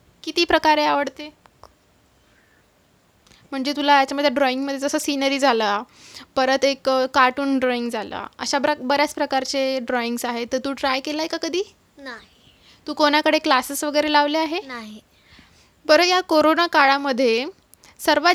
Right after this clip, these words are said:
Speaker 1: जास्त जर नुकसान कोणत्या व्यक्तीचं झालं असेल, तर तुला ते काय, कोणाचं वाटते?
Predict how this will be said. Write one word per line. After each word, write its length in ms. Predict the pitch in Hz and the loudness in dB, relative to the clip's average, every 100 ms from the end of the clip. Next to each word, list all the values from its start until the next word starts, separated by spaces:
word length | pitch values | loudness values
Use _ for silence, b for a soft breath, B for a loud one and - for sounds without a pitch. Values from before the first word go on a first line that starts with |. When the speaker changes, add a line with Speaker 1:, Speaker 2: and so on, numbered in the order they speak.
| 269 | 2
Speaker 1:
जास्त 440 | 262 254 - - 277 196 - _ _ _ _ 269 | -2 -2 -4 -2 -2 -2 -8 _ _ _ _ -6
जर 180 | 247 302 | 2 2
नुकसान 540 | 294 285 - - 339 339 | 2 -2 -2 0 0 0
कोणत्या 380 | 294 285 302 | -4 -4 -2
व्यक्तीचं 380 | 294 277 285 277 | -2 -4 -6 -8
झालं 280 | 269 262 262 | -2 0 2
असेल, 380 | 247 - 214 226 | 0 -2 -6 -6
तर 40 | 262 | -4
तुला 180 | 285 294 | -2 -2
ते 140 | 311 | -2
काय, 300 | - 294 240 | 0 2 2
कोणाचं 400 | 262 277 294 262 | -2 -4 -4 -4
वाटते? 320 | 196 _ - | -6 _ -20